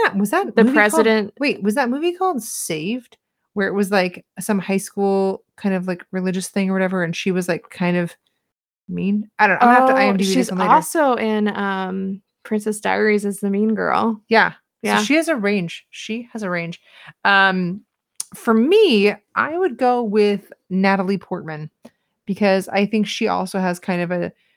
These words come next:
Speaker 1: a good range of characters that she can play. And, um, she also has, um, she has some good
Speaker 2: There
Speaker 1: facial
Speaker 2: are people
Speaker 1: expressions.
Speaker 2: that say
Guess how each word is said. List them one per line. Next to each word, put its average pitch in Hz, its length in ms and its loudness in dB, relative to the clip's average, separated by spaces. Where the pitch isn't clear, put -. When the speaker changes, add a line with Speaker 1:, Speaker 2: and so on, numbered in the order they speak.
Speaker 1:
a 226 80 0
good 190 300 2
range 180 280 -2
of 175 100 -6
characters 175 480 -2
that 185 120 -6
she 208 160 -4
can 202 180 0
play. 214 380 0
And, 180 420 -2
um, 185 280 -2
she 202 220 -6
also 185 320 -2
has, 170 560 -4
um, 180 440 0
she 247 160 -4
has 247 100 0
some 226 160 4
good 233 160 4
Speaker 2:
There 277 180 6
Speaker 1:
facial 294 240 4
Speaker 2:
are - 60 0
people 311 200 2
Speaker 1:
expressions. 370 460 2
Speaker 2:
that 233 240 -2
say 208 560 -2